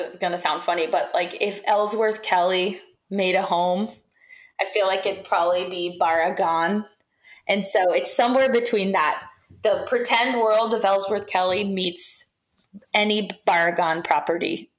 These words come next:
anywhere. It's just color is the core, and then the building is the side part. It's like the appetizer.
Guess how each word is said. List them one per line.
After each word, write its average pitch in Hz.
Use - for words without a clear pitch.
anywhere. -
It's -
just 165
color 214
is 185
the 185
core, 202
and 202
then 190
the 185
building 185
is 180
the 185
side 170
part. 139
It's 190
like 165
the 160
appetizer. 170